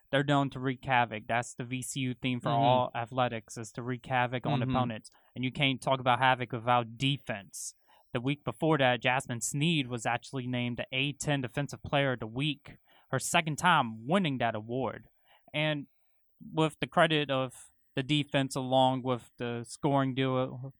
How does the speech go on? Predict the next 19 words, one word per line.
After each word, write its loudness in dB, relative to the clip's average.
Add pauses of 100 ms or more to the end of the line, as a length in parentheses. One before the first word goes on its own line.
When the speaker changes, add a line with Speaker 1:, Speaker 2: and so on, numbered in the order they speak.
(140)
Speaker 1:
with -4
the -10
scoring 0
duo 2
of -4 (100)
Giovanni 2
and -4
Tuzello 0 (760)
generating 2
most 4
of -2
the -2
V -8
C -12
U -4
points, -4
like -4
you -16
said, 0